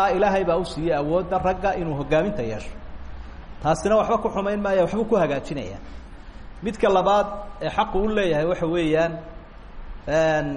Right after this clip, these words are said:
macnaha iyadii xaq ugu leedahay baan leeyahay, "وبما أنفقوا من أموالهم."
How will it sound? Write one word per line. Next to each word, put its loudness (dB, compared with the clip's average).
macnaha 2
iyadii 2
xaq 0
ugu 0
leedahay 4
baan 0
leeyahay, -2
"وبما 4
أنفقوا 0
من -2
أموالهم." 0